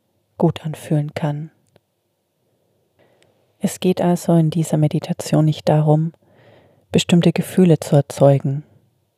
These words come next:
oder ein bestimmtes Ergebnis herzustellen. Es geht einfach darum, dass wir in eine heilsame innere Haltung mit uns gehen, dass wir jetzt nicht bewerten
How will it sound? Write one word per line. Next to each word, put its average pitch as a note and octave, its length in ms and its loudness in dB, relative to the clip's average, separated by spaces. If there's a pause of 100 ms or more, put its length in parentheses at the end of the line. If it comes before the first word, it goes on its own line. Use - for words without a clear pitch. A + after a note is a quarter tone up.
(360)
oder D3+ 220 2
ein C#3 100 0
bestimmtes C#3+ 480 -2
Ergebnis - 520 -2
herzustellen. C#3+ 760 -2 (2750)
Es - 160 -14
geht - 200 -2
einfach F#3+ 400 2
darum, D3 560 2 (1120)
dass - 200 -2
wir D#3 80 2
in D3 100 2
eine D3+ 280 2
heilsame D#3 680 2 (640)
innere D#3+ 380 4
Haltung D#3 360 0
mit C#3 160 -4
uns C#3 220 -4
gehen, C#3+ 320 -4 (1800)
dass - 220 -6
wir D#3 60 2
jetzt - 260 0
nicht - 180 -4
bewerten E3 680 0